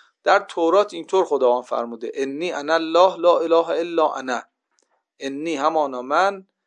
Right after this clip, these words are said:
همون خدا هستم، الله هستم که الهی جز من نیست. «خلقت الخلق»، خلق را من خلق کردم،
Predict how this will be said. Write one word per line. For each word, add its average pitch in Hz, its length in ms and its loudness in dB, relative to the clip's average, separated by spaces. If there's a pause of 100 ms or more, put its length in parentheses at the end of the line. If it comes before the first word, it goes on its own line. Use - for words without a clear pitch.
(200)
همون 170 240 -6
خدا 147 400 4
هستم، 117 380 -6
الله 120 420 0
هستم 113 300 -14
که - 200 -10
الهی 156 300 2
جز 123 260 -6
من 143 160 -2
نیست. 117 380 -12 (240)
«خلقت 180 560 0
الخلق»، 156 600 0 (280)
خلق 175 480 0
را 190 420 2
من 160 260 0
خلق 107 360 -4
کردم، 101 540 -10